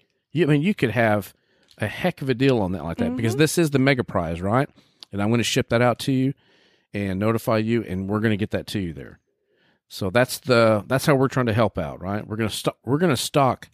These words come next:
Speaker 1: somebody's humidor. We're gonna keep them safe with the Humismart.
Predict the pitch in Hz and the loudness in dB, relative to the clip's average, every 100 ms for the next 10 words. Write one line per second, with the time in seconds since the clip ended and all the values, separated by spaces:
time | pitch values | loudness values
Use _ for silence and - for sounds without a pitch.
0 | _ - 147 123 120 117 107 87 - - | _ -4 -2 0 0 0 -2 -4 -8 -10
1 | - 135 131 123 143 143 _ _ _ _ | -4 2 4 4 2 0 _ _ _ _
2 | _ _ 113 110 107 - 113 104 - 127 | _ _ -2 0 0 0 -2 -2 -2 -2
3 | - 113 120 131 - 135 139 - | -2 -2 0 -2 -2 0 0 -2